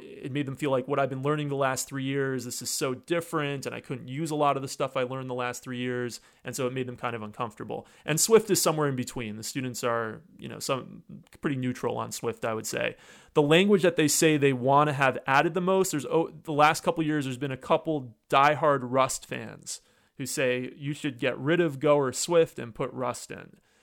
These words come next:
And that's, I don't personally have a background in Rust, and so it's not probably something I'm gonna be doing this year. And I, I think there's a good balance there. I kind of feel like as we go through the semester,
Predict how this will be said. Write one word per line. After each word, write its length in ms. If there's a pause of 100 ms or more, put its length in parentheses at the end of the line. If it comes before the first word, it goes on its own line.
(320)
And 460 (140)
that's, 360
I 120
don't 280
personally 520
have 400 (160)
a 60
background 460
in 80
Rust, 480
and 240
so 360
it's 160
not 300 (640)
probably 280
something 260
I'm 60
gonna 100
be 80
doing 220
this 160
year. 100
And 100
I, 120
I 40
think 200
there's 140
a 40
good 220
balance 380
there. 180 (200)
I 100
kind 180
of 80
feel 240
like 200
as 160
we 80
go 200
through 180
the 80
semester, 680